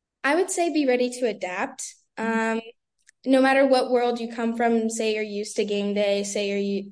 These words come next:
Speaker 1: used to the studio life, convention life, like, I would say be ready to adapt, because a lot of new things are gonna come your way. And another thing I would say is to be very versatile, um, with the different genres. Like, it's not just game day and,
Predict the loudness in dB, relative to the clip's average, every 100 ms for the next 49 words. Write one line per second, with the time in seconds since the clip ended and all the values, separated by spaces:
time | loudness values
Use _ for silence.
0 | -6 -4 -4 -6 -6 -4 0 4 4 4
1 | 4 2 0 -2 0 0 -2 -2 -2 0
2 | 0 -2 -4 -6 -6 -8 -20 -20 -20 _
3 | 0 4 4 4 2 2 2 2 2 0
4 | 0 -2 -4 -6 -8 -4 -4 -2 -2 -2
5 | -2 -4 -4 -4 -4 -4 -4 -4 -6 -6
6 | -6 -4 -2 -2 0 2 0 -2 -14 -20
7 | _ 0 2 2 0 -2 -8 -16 _ _
8 | -2 0 2 2 2 2 2 0 -2 -2
9 | 0 -2 -4 -6 -2 0 0 0 -2 -2
10 | -4 -2 0 0 0 -4 -12 -20 _ -6
11 | -4 -2 -4 -4 0 2 2 0 -4 -10
12 | -2 -2 0 -4 -2 -4 -2 0 0 0
13 | -4 -4 -6 -6 -6 -4 -4 -6 -8 -6
14 | -6 -2 0 0 0 -4 -6 -8 -6 -8
15 | -10